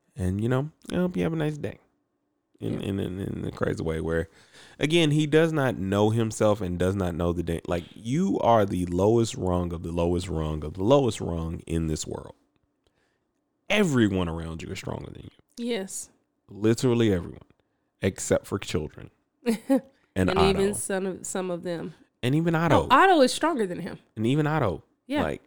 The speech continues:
Speaker 1: well, technically, physic-,
Speaker 2: Otto can
Speaker 1: physical
Speaker 2: take him.
Speaker 1: wise, they're the same.
Speaker 2: Easily. No.
Speaker 1: Physical wise, they're the
Speaker 2: Otto
Speaker 1: same.
Speaker 2: would beat his
Speaker 1: Physical wise, they're the
Speaker 2: pride.
Speaker 1: same.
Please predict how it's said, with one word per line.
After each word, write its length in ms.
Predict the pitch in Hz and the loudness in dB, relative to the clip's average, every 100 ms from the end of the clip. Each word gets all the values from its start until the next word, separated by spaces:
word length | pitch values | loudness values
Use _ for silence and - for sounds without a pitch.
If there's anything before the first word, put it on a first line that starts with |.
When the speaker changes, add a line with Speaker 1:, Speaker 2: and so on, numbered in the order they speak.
| _ - | _ 2
Speaker 1:
well, 380 | 120 120 104 _ _ _ _ - | 6 6 4 _ _ _ _ -6
technically, 560 | - 170 156 127 - - - _ _ | 0 2 2 -2 -6 -16 -18 _ _
physic-, 720 | _ - - 196 185 139 110 - _ _ _ _ | _ -12 4 8 8 6 0 -6 _ _ _ _
Speaker 2:
Otto 220 | 214 208 | 0 2
can 80 | 202 | 4
Speaker 1:
physical 440 | 156 143 117 107 101 | 8 8 6 6 6
Speaker 2:
take 60 | 92 | 4
him. 80 | |
Speaker 1:
wise, 160 | 82 - - | 2 -4 -12
they're 320 | - 104 101 | -2 4 4
the 100 | 98 | 4
same. 140 | 92 - | -2 -4
Speaker 2:
Easily. 480 | 214 190 160 143 - - | -4 -2 -4 -6 -10 -8
No. 400 | 196 190 190 190 | -2 0 2 6
Speaker 1:
Physical 320 | 139 120 120 | 6 8 8
wise, 140 | 110 | 8
they're 80 | 95 | 6
the 80 | 104 | 4
Speaker 2:
Otto 100 | 104 | 2
Speaker 1:
same. 80 | - | 0
Speaker 2:
would 240 | 180 175 165 | -2 -4 -8
beat 240 | 196 185 | -8 -4
his 200 | 110 113 | 0 0
Speaker 1:
Physical 280 | 117 113 110 | 2 6 8
wise, 320 | 101 98 82 | 8 8 6
they're 160 | 92 90 | 2 2
the 60 | 90 | -2
Speaker 2:
pride. 160 | |
Speaker 1:
same. 80 | 85 | -6